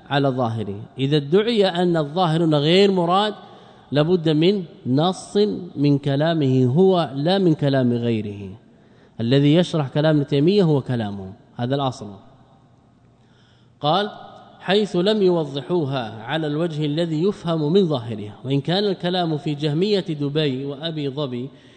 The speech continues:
الذين بالساحل من أرض عمان، فستقف على كلام شيخنا قريبا." هذا تنزيل أو تأصيل؟ هذا تنزيل، لأنه يعني سيحكم على طائفة معينة.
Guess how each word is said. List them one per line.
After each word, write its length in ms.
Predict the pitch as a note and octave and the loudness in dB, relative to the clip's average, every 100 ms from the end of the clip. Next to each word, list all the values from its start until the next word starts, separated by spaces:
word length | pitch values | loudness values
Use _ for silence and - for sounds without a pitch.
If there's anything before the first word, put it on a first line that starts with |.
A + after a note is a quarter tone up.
| - C3+ | -12 -6
الذين 440 | D3 D3 F#3+ E3+ | -2 0 2 2
بالساحل 640 | C#3+ - D#3+ C#3 - B2 | -2 -4 -2 -2 -4 -10
من 140 | C3 C#3+ | -8 -4
أرض 300 | D#3+ D3 B2+ | -4 -4 -6
عمان، 540 | B2 B2+ D3 F3+ G3+ - - - | -6 -4 -2 -2 -4 -10 -20 -14
فستقف 640 | - C3+ C#3 D#3 E3+ C#3 A#2+ | -10 -6 -6 -4 -6 -8 -8
على 280 | A#2+ C3+ C3 | -6 -4 -4
كلام 440 | C#3+ C#3+ D3+ C3+ | -4 -2 -2 -2
شيخنا 520 | B2 E3 E3 - E3 | -6 -8 -8 -6 -6
قريبا." 440 | C3+ C3 A#2+ G2+ A2+ | -4 -4 -4 -4 -4
هذا 120 | C3+ | -2
تنزيل 520 | C3+ C#3 C3+ G3 G3 | 0 0 2 0 0
أو 120 | E3 | 0
تأصيل؟ 480 | D3 D3+ B2+ C#3+ D3+ E3 - - - _ _ _ _ _ _ _ _ _ - | -2 -4 -4 -4 -4 -6 -18 -20 -20 _ _ _ _ _ _ _ _ _ -10
هذا 140 | G#2+ | -8
تنزيل، 460 | A2+ C3+ C3 C#3+ F#3 | -2 0 2 2 2
لأنه 300 | F#2+ - - | -2 -12 -18
يعني 180 | G2 G#2+ | -14 -8
سيحكم 420 | B2+ D3 C#3+ C3+ | -4 -4 -2 -2
على 180 | C#3 C#3+ | -2 -2
طائفة 380 | F3+ E3+ C#3+ D3 | -4 -6 -8 -4
معينة. 580 | C#3+ C#3 D3+ D3 A2+ | -2 0 0 -2 -6